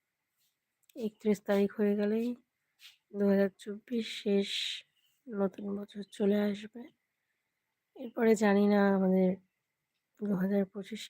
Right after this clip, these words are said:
কেমন যাবে। তবে হ্যাঁ, আমরা সকলেই চাই যে নতুন বছর যেন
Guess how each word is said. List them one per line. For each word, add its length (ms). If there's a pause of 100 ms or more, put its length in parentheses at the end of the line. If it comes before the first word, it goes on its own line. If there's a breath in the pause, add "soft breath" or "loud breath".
কেমন 260 (140)
যাবে। 260 (1040)
তবে 200 (100)
হ্যাঁ, 220 (1600)
আমরা 200 (100)
সকলেই 400 (100)
চাই 180 (140)
যে 100 (2250)
নতুন 360 (120)
বছর 260 (100)
যেন 140